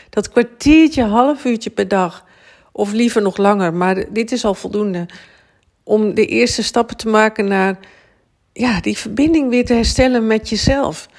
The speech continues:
Jezelf te voelen en ervaren, om weer thuis te komen bij jezelf en in het hier en nu. Zodat alles in je leven makkelijker wordt. Dat is wat ik je gun. Oh ja, dus, eh, aan jou de opdracht.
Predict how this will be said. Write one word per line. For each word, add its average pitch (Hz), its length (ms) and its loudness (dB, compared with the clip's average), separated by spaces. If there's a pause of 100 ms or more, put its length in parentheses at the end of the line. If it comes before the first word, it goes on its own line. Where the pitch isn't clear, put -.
(140)
Jezelf 285 540 2
te - 100 -14
voelen 254 340 -2
en 214 100 -2
ervaren, 220 560 0
om 190 120 -4
weer 202 160 -2
thuis 262 320 0
te - 60 -14
komen 208 300 0
bij 202 180 0
jezelf 208 460 -2 (460)
en 240 160 -2
in 226 140 0
het 226 120 -2
hier 233 220 2
en 208 140 0
nu. 220 260 0 (1800)
Zodat 247 640 0
alles 262 440 2
in 220 120 0
je 208 120 0
leven 196 360 0
makkelijker 180 460 -4
wordt. 170 360 -10 (840)
Dat 269 220 2
is - 100 -6
wat 220 140 -4
ik - 80 -20
je 208 100 -2
gun. 175 360 -6 (500)
Oh 240 60 4
ja, 208 100 2
dus, 196 420 -2 (1500)
eh, 185 280 0 (380)
aan 220 120 2
jou 240 160 6
de 220 100 0
opdracht. 214 540 -2